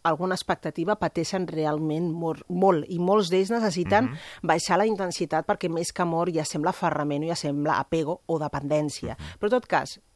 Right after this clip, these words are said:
Speaker 1: deixant de banda els extrems,
Speaker 2: Mhm.
Speaker 1: les persones romàntiques, si un té una persona romàntica al costat, que pot ser un home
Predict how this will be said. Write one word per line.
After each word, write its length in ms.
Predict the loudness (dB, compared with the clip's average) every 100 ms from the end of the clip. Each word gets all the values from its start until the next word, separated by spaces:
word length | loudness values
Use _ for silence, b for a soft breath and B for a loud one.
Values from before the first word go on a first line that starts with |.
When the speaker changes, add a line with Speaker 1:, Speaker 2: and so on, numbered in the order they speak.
| -8
Speaker 1:
deixant 460 | -6 0 2 4
de 80 | 4
banda 260 | 4 4 2
els 80 | 2
extrems, 440 | 0 0 2 2
Speaker 2:
Mhm. 40 | 0
Speaker 1:
les 80 | -2
persones 340 | -2 2 2
romàntiques, 640 | 2 0 0 0 0 -2 B B B
si 220 | -4 2 4
un 120 | 4
té 120 | 4
una 260 | 4 2 0
persona 340 | 0 0 -2
romàntica 420 | -2 -2 -4 -4 -4
al 60 |
costat, 280 | -4 -4 -4
que 80 | -2
pot 160 | -4
ser 140 | -2 0
un 100 | 2
home 220 | 2 0